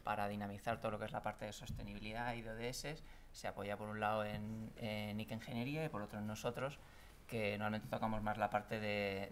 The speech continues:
de las otras partes, digamos, de la S y de la G, ¿no? De las partes que no son tan, tan medioambientales. Y venimos a contaros, pues, un par de experiencias para que veáis un poco, un, también un poco como clúster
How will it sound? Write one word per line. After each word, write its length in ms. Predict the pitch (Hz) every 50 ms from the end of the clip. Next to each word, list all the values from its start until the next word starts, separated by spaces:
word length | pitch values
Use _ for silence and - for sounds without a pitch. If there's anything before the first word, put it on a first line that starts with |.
| 104 101
de 140 | 98 101 98
las 240 | 104 101 98 -
otras 240 | 117 107 - 117 110
partes, 480 | - - 117 113 110 - - 120 107 104
digamos, 300 | 107 107 110 110 113 110
de 80 | 107
la 200 | 104 104 104 107
S 240 | 113 123 - - 139
y 20 | 131
de 120 | 123 107
la 100 | 107 107
G, 260 | - - 147 117 101
¿no? 140 | 101 113 135
De 80 | 127 110
las 140 | 107 104
partes 340 | - - 117 107 - 127 117
que 140 | - - 110
no 120 | 107 107
son 260 | 107 - 113 110 107 107
tan, 340 | 110 107 104 101 101 104 - - - - - - - - -
tan 160 | 120 117 110
medioambientales. 800 | 107 107 104 104 104 104 107 107 107 - 110 107 101 98 - - - - - - - - - - - -
Y 520 | - 143 135 131 131 131 127 123 123 123
venimos 380 | 120 120 117 120 127 131 127 120
a 100 | 139 135
contaros, 880 | 139 131 127 117 131 131 131 131 131 131 127 131 131 131 127 127 123 - -
pues, 240 | - 123 110 - -
un 160 | 131 123 117
par 160 | 117 123 123
de 60 | 120 123
experiencias 760 | 120 - - 120 123 127 127 127 127 - 135 131 131 131 127
para 220 | - 139 123 113
que 80 | - 107
veáis 180 | 110 110 107 - 131
un 80 | 117
poco, 240 | 110 120 113 113 113
un, 340 | 117 113 113 117 - - 113
también 220 | 117 113 113 113
un 60 | 117
poco 200 | 113 123 113 117
como 240 | 113 120 107 110 107
clúster 500 | - 131 123 123 127 - - 135 127 123